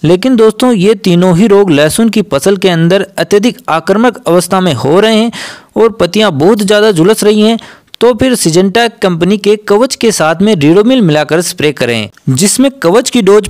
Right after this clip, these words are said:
पच्चीस ग्राम व रिडोमिल की डोज चालीस ग्राम प्रति पंप के हिसाब से रखें।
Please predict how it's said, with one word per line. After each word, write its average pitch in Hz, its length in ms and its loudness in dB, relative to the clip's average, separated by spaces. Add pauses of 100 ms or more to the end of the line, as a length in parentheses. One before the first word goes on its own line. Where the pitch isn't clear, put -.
पच्चीस 208 360 -2
ग्राम 233 320 0 (420)
व 214 80 2
रिडोमिल 208 540 2
की 220 160 -2
डोज 190 260 2
चालीस 202 440 -2
ग्राम 208 240 0
प्रति 214 300 -2
पंप 202 300 -2
के 175 160 0
हिसाब 143 340 -2
से 233 220 0
रखें। 131 480 -4